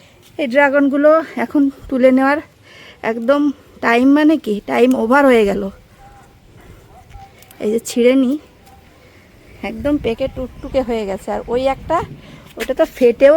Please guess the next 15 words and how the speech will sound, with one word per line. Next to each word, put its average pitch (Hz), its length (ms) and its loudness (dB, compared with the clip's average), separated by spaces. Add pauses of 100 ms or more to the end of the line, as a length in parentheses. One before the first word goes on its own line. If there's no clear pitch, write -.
(120)
গেছে, 202 280 -8 (800)
মানে 269 240 -4
ওইটার 285 300 4
ভিতরে 262 360 -2
কিছু 285 140 -8 (120)
পাওয়া 233 200 -2 (160)
যাবে 208 320 -2
বলে, 294 160 0 (880)
হ্যাঁ 320 160 -4 (120)
যাবে, 254 260 0 (240)
একটু - 180 -10 (1120)
কাটাছেঁড়া 254 580 -4
করতে 220 340 -8
হবে। 208 180 -8 (1800)
ফলগুলো 233 440 0